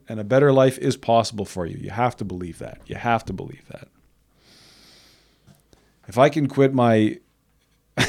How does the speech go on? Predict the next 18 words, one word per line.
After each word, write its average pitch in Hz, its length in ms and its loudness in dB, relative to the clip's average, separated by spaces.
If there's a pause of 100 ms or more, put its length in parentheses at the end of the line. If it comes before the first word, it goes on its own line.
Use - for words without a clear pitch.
addiction 131 580 4
to 113 60 2
peanut 139 340 6
butter, 143 340 6 (2500)
to 92 400 -6 (880)
pornography 117 500 4
and 120 120 6
masturbation, 110 920 2 (2000)
to 95 100 -6
marijuana, 107 680 2 (2750)
anybody 104 520 4
can 90 200 -6
do 87 120 -4
it. 95 200 -8
Anybody 107 440 4
can 90 200 -12
do - 80 -8
it. - 160 -10